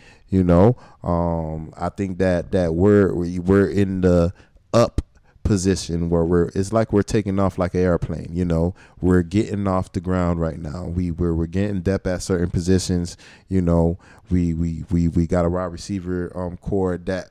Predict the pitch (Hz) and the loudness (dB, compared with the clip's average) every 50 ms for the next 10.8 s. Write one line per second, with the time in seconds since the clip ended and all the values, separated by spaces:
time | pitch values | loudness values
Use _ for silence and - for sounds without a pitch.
0 | _ - 87 85 95 104 107 - - - - 156 156 - - - 151 143 - - | _ -10 -2 0 2 2 2 2 0 2 4 4 4 2 0 0 0 0 0 0
1 | 131 135 139 139 135 - - 135 135 123 110 101 95 98 87 - 110 113 113 - | 0 0 2 2 0 0 0 2 2 2 2 0 0 0 0 0 2 2 2 0
2 | - 107 101 - - 110 107 107 107 104 104 101 98 98 98 - - - - - | -2 -6 -6 -4 -2 -2 0 0 0 0 0 0 -2 -2 -6 -8 -12 -20 -20 -20
3 | _ _ - 98 95 113 120 113 - 110 98 95 - - 95 87 87 90 85 80 | _ _ -2 0 2 4 2 2 4 2 2 2 0 -2 -4 -4 -4 -4 -4 -6
4 | - _ - _ _ _ 110 - - - 117 117 113 - - 95 98 107 107 - | -8 _ -20 _ _ _ -12 -4 0 2 2 2 2 0 -2 -4 -4 -4 -4 -2
5 | - 101 95 90 85 85 85 90 - 98 - 90 90 85 95 95 98 - 98 92 | -2 -2 0 0 -2 -4 -4 -4 -4 -4 -4 -4 -4 -4 -4 -4 -4 -4 -4 -4
6 | 92 90 90 87 85 - - 92 92 92 95 95 - 90 92 90 87 - - - | -4 -4 -4 -4 -6 -8 -6 -4 -2 -2 -2 -2 -4 -8 -8 -8 -6 -6 -8 -8
7 | - _ 95 95 90 90 85 85 85 85 82 82 78 - _ _ - 85 85 78 | -10 _ -12 -12 -12 -10 -8 -8 -8 -8 -8 -10 -14 -16 _ _ -14 -14 -14 -14
8 | 78 78 76 - - - - - - - - - - - 113 117 123 127 127 - | -14 -18 -20 -20 -20 -20 -20 -20 -20 -20 -20 -20 -10 -4 -2 0 2 2 0 -2
9 | - 101 90 - - - 98 90 87 85 85 82 85 - - - - - - - | -4 -6 -4 -2 2 4 4 4 4 2 -2 -4 -6 -8 -14 -20 -20 -10 -4 2
10 | - 113 101 - - _ - 123 113 101 92 92 90 90 87 - | 4 4 4 4 0 _ 0 2 2 2 2 0 0 -2 -4 -6